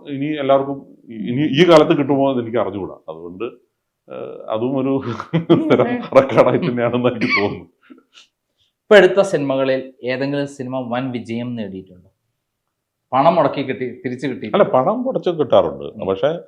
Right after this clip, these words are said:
Speaker 1: നമ്മുടെ ഒന്നും തന്നെ അങ്ങനെ വലിയ സിനിമകളല്ല.
Speaker 2: ഉം.
Speaker 1: ഞാൻ എപ്പോഴും കാൽക്കുലേറ്റ് ചെയ്യുന്നത് എങ്ങനെയാണെന്ന് വെച്ചാൽ, ഇപ്പൊ നമ്മളൊരു മുപ്പതോ നാൽപതോ കോടി ചെലവഴിച്ച് ചെയ്ത സിനിമ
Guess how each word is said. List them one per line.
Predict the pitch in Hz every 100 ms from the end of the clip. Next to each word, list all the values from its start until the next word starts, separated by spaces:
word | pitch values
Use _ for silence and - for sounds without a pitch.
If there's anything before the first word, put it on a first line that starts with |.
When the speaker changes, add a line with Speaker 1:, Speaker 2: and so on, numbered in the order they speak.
| _ _ _ 110
Speaker 1:
നമ്മുടെ | 117 151
ഒന്നും | 165 170 175
തന്നെ | 165 165
അങ്ങനെ | 143 147
വലിയ | 123 113 143
സിനിമകളല്ല. | 160 139 113 107 90 69 65 _ _ _
Speaker 2:
ഉം. | 101 95
Speaker 1:
ഞാൻ | 95 135
എപ്പോഴും | 131 135 135 139
കാൽക്കുലേറ്റ് | 120 104 113 113
ചെയ്യുന്നത് | 107 98
എങ്ങനെയാണെന്ന് | 87 85 78
വെച്ചാൽ, | 80
ഇപ്പൊ | 78 98
നമ്മളൊരു | 98 107 127 123 127 - _ _
മുപ്പതോ | 107 107 117 123
നാൽപതോ | 117 107 110 107 101
കോടി | 92 92 95 90 -
ചെലവഴിച്ച് | 85 90 87 85
ചെയ്ത | 85 78 82
സിനിമ | - 73 73 78